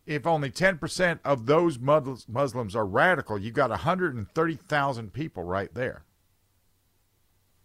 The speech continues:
Those are the ones that are gonna be very proactive. Those are gonna be the ones that have the mobs behind them.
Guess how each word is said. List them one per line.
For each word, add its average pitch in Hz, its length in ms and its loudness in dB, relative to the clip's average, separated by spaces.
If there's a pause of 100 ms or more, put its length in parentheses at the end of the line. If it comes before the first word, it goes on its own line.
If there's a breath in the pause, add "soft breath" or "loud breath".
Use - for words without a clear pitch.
(1200)
Those 202 300 10
are 226 60 6
the 220 80 6
ones 180 300 6
that 160 100 2
are 147 40 -2
gonna 127 200 0
be 117 100 -4
very 175 260 2
proactive. 120 600 2
Those 160 200 2
are 180 60 0
gonna 135 420 -2
be 127 120 -4
the 120 80 -6
ones 117 180 -2
that - 80 -14
have 131 360 2
the 107 60 -2
mobs 117 460 4
behind 131 580 -2
them. 80 300 -8